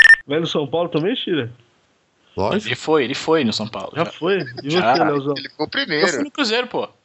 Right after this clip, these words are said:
Speaker 1: Ah, é, foi no
Speaker 3: Pô,
Speaker 1: Cruzeiro,
Speaker 3: esses
Speaker 1: tá
Speaker 3: cara,
Speaker 1: certo.
Speaker 3: os caras lê a pauta agora, mas não acompanham o programa. Tá foda esse
Speaker 1: Ué.
Speaker 3: sono aí, bicho.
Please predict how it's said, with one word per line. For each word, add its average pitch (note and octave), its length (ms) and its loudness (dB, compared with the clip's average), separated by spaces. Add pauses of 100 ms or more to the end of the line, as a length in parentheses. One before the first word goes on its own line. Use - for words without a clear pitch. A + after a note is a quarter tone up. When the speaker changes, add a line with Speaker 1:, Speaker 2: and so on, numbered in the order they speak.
(480)
Speaker 1:
Ah, D3+ 140 -2
é, D#3+ 80 0
foi D3+ 180 -6
no D#3 80 0
Speaker 3:
Pô, D#3 60 -16
Speaker 1:
Cruzeiro, C3+ 260 0
Speaker 3:
esses C3 100 -2
Speaker 1:
tá D3 60 -2
Speaker 3:
cara, A#3+ 200 0 (140)
Speaker 1:
certo. - 380 -16
Speaker 3:
os D#3 100 -10
caras A3+ 220 -2
lê A3+ 80 0
a G3+ 80 -2
pauta G3 320 -2
agora, F3 240 0
mas G#3+ 100 0
não A3 60 0
acompanham G#3+ 300 -2
o - 20 -10
programa. E3+ 420 0
Tá F#3+ 140 -2
foda G3 300 -2
esse D3+ 100 0
Speaker 1:
Ué. D3+ 60 4
Speaker 3:
sono E3+ 280 4
aí, C#3+ 140 -4
bicho. B2 300 0